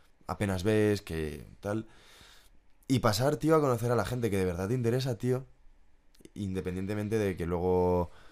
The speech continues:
tengáis vuestros más y vuestros menos, tío, pero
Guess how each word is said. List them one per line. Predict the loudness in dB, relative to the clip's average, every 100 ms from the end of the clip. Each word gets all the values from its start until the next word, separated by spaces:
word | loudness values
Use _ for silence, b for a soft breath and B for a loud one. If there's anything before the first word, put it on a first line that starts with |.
| B B -10
tengáis | -4 -2 -2
vuestros | -4 -8 -8 -12 -14 -10
más | -4 -2
y | 0
vuestros | -2 -2
menos, | -2 -4 -4
tío, | -6
pero | -4 -6